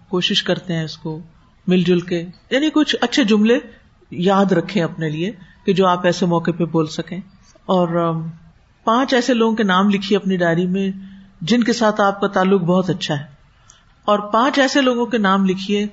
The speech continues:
جن کے تعلقات آپ سے اچھے نہیں ہیں۔ اب سوچئے اچھے ہیں تو کیوں ہیں اور اچھے نہیں تو کیوں نہیں، ٹھیک ہے۔ یہ پتہ کیا ہے،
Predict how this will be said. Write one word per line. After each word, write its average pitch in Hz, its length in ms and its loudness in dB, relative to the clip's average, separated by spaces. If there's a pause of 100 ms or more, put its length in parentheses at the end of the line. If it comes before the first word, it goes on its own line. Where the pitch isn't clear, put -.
(260)
جن 190 200 -2
کے 196 220 0
تعلقات 175 640 0
آپ 160 160 0
سے 233 220 -2 (420)
اچھے 175 300 0
نہیں 151 340 -4
ہیں۔ 147 100 -10 (720)
اب 208 200 -2
سوچئے 269 580 2
اچھے 208 320 0
ہیں 277 120 0
تو 277 140 0
کیوں 269 320 -2
ہیں 330 100 -4 (480)
اور 214 120 2
اچھے 220 280 2
نہیں 269 280 0 (480)
تو 226 80 0
کیوں 226 240 4
نہیں، 156 340 0 (720)
ٹھیک 220 240 -4
ہے۔ 403 60 -6 (560)
یہ 247 140 0
پتہ 427 200 0 (100)
کیا 359 100 0
ہے، 320 80 0